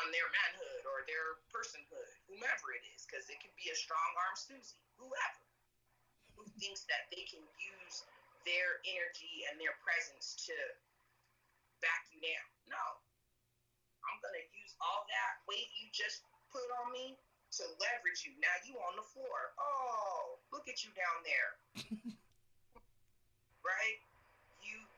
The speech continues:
Speaker 1: you have to, see, that's where you get, you have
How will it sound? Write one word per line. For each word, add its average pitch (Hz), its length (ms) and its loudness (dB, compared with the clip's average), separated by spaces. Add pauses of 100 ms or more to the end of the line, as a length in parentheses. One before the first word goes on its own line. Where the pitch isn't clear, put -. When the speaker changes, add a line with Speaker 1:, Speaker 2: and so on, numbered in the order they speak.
Speaker 1:
you 180 80 -14
have - 320 2
to, 185 80 2 (320)
see, - 320 -10 (720)
that's - 280 4
where 494 120 0
you - 240 -6
get, - 240 -4 (480)
you 190 80 -6
have 185 80 -2